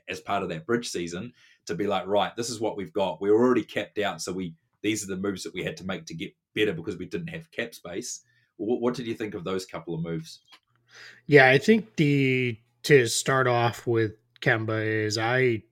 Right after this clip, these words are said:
Speaker 2: I love Kemba. I, I really enjoyed covering him the last couple of years. And because of the environment, the way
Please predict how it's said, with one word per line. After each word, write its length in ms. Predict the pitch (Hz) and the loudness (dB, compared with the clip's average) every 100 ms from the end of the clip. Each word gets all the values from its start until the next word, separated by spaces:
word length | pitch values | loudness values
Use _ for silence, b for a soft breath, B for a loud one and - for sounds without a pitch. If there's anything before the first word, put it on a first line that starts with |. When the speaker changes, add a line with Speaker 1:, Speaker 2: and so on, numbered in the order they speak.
| _ _ _ _ - | _ _ _ _ 2
Speaker 2:
I 200 | 127 135 | 6 6
love 420 | 117 117 117 - | 6 0 -4 -4
Kemba. 460 | 123 113 113 123 - B B B B B B | -4 -2 -2 -2 -4 B B B B B B
I, 300 | 120 113 101 _ - | 2 2 0 _ 0
I 60 | 113 | 2
really 400 | 107 123 131 127 | 4 8 10 8
enjoyed 380 | 113 117 104 - | 4 0 -2 -2
covering 400 | 123 113 131 127 | 0 2 2 2
him 220 | 135 127 | 2 2
the 100 | 127 | 0
last 300 | 127 127 - | 2 0 -2
couple 280 | 123 110 123 | -4 -4 -2
of 60 | |
years. 420 | 123 123 127 127 - B B B | 0 2 0 0 -6 B B B
And 140 | 127 120 | -2 0
because 480 | 110 - 143 147 | -2 0 4 6
of 240 | 156 127 113 | 8 6 2
the 340 | 117 113 110 | -4 -2 -4
environment, 880 | 104 101 101 104 113 131 160 170 - - | -6 -8 -6 -4 -2 0 0 0 -6 -10
the 80 | 113 | -6
way 400 | 113 113 107 104 | -2 0 -2 -4